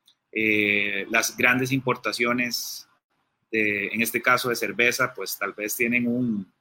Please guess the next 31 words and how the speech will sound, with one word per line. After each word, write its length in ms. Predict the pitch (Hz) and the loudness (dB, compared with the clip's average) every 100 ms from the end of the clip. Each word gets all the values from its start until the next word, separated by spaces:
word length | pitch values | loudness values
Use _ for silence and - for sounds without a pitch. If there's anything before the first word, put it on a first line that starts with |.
| _ _ _ _ _ _ | _ _ _ _ _ _
No 140 | 123 123 | -2 0
estoy 180 | 139 139 | 2 2
en 80 | |
contra 320 | 135 135 135 131 | 2 2 4 4
de 60 | |
eso, 280 | 139 147 135 - | 2 -2 -4 -2
ni 120 | 113 | 0
mucho 260 | 110 110 | 0 0
menos, 320 | 113 147 156 - | 0 2 0 -2
pero 260 | 107 98 - _ _ _ _ _ - | -4 -4 -10 _ _ _ _ _ 0
a 100 | 107 | 2
veces 360 | 113 131 139 | 4 0 -2
los 380 | 127 123 104 - 113 | -2 -2 -2 -4 -6
impuestos 560 | 113 - 135 - 147 | -4 0 0 2 0
que 120 | - | 4
hay 200 | 131 139 | 4 4
de 80 | 135 | 2
importación 640 | 117 - 107 104 104 117 | -2 -4 -6 -4 -2 -2
de, 180 | 127 135 123 110 | 0 0 -2 -4
de 120 | 110 | -2
cervezas 500 | 107 101 123 135 120 | -2 0 2 2 0
de 80 | 101 | 2
grandes 340 | 117 123 135 | 2 2 0
industrias, 720 | 135 127 131 - 131 127 - - _ _ _ - | -2 -2 -4 -4 -4 -4 -6 -14 _ _ _ -4
eh, 180 | 110 104 - | 0 0 -2
extranjeras 760 | 113 - 123 113 127 139 143 131 | -4 0 2 4 4 6 4 2
son 640 | 123 135 139 135 107 - _ _ _ _ _ _ _ - | -2 0 0 0 -2 -8 _ _ _ _ _ _ _ -16
más, 580 | 113 120 127 135 127 131 | 2 4 6 6 4 0
este, 320 | 113 - 107 | -6 -2 2
bajos, 720 | 113 131 - 139 - - - _ _ _ _ _ _ _ | 6 4 4 -2 -6 -6 -10 _ _ _ _ _ _ _
eh, 540 | 107 101 101 92 90 | -6 -4 -4 -4 -8